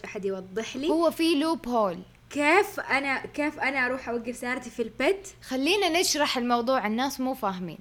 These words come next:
Speaker 1: أوكي. <laughs> هو ولا إحنا
Speaker 2: طيب،
Speaker 1: ما إحنا فاهمين.
Speaker 2: سو دحين اللي حصل، بيريز ما ساب خلق ربنا، صدم
Speaker 1: صدم،
Speaker 2: في كل
Speaker 1: أيوة.
Speaker 2: أحد. بعدين
Speaker 1: أخذ عقوبتين،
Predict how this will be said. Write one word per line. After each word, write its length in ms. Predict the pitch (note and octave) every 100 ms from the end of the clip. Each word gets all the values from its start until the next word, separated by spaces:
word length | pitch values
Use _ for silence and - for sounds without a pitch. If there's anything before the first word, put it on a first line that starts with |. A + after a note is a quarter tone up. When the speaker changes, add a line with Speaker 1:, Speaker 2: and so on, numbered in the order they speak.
| -
Speaker 1:
أوكي. 560 | A#3+ - - C4 F4 D#4+ C4 D#4+ F#4 - A#4
<laughs> 580 | D5 - - - - -
هو 180 | C4+ C#4
ولا 160 | E4 D#4+
إحنا 120 | C4
Speaker 2:
طيب، 180 | A#3 G3
Speaker 1:
ما 60 |
إحنا 160 | B3+ A#3
فاهمين. 240 | A#3 A3+
Speaker 2:
سو 140 | A#3+ B3
دحين 500 | B3 A#3+ D4+ E4+ E4
اللي 200 | C4+ B3
حصل، 580 | - C4 B3+ A3 B3 B3 - -
بيريز 460 | A#3+ B3 B3+ C#4 D#4+ G#3+ - - - - -
ما 320 | G#3+ B3 C4+ B3+
ساب 400 | B3+ A#3+ G3+ F#3+ - -
خلق 380 | - A#3 A3
ربنا، 400 | G3+ G3 G3 A#3+
صدم 140 | B3+ A#3
Speaker 1:
صدم، 300 | G#3+ G3+ A#3+
Speaker 2:
في 60 |
كل 120 | F#3 G#3+
Speaker 1:
أيوة. 280 | G3+ G3
Speaker 2:
أحد. 180 | A3+ E4 - - - - - - G3
بعدين 420 | F#3 G#3 C4 F4+ A4 - - -
Speaker 1:
أخذ 340 | D4+ F4+ F4
عقوبتين، 760 | C4+ C4+ C#4+ B3+ B3 A#3+ F#3+ D#3+